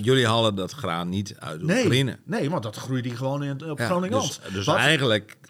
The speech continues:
Speaker 1: eigenlijk heb jij daar geen last van, als je
Speaker 2: Jawel,
Speaker 1: dat zo
Speaker 2: want
Speaker 1: bekijkt.
Speaker 2: er is schaarste.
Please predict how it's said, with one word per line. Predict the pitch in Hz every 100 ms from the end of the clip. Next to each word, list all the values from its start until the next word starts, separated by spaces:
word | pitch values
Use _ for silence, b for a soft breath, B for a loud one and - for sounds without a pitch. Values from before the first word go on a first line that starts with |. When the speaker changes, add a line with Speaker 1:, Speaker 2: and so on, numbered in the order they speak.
| -
Speaker 1:
eigenlijk | 101 113 98 78 -
heb | 78
jij | - 78
daar | 85 -
geen | 101
last | 110 113
van, | -
als | -
je | 135
Speaker 2:
Jawel, | 160 123 156
Speaker 1:
dat | 151
zo | 139
Speaker 2:
want | 135 165
Speaker 1:
bekijkt. | - - 135
Speaker 2:
er | 123
is | 120
schaarste. | - 233 226 139 -